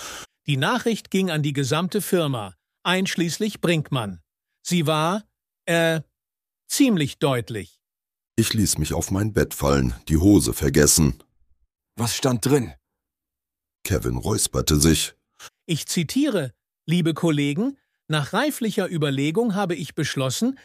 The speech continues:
Speaker 1: dass ich diesen Irrsinn nicht länger ertrage. Die ständigen unrealistischen Anforderungen, die lächerlichen Deadlines und vor allem die komplette technische Ahnungslosigkeit der Führungsebene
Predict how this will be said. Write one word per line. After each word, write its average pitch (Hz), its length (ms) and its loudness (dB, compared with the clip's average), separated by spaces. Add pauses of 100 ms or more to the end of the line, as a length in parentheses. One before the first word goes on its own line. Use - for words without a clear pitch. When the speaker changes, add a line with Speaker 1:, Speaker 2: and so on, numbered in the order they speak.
(160)
Speaker 1:
dass 143 220 -2
ich 139 120 -6
diesen 143 300 -2
Irrsinn 208 580 0 (140)
nicht 262 380 -2
länger 160 320 0
ertrage. 240 720 -4 (520)
Die 165 80 0
ständigen 233 600 0
unrealistischen 160 1000 0
Anforderungen, 143 920 -2 (320)
die 147 80 0
lächerlichen 170 640 0
Deadlines 147 680 -2 (220)
und 156 200 0
vor - 220 -6
allem 214 280 0
die 135 120 -4
komplette 143 600 -2
technische 165 600 -4
Ahnungslosigkeit 151 1000 -2
der 131 100 -2
Führungsebene 170 920 -2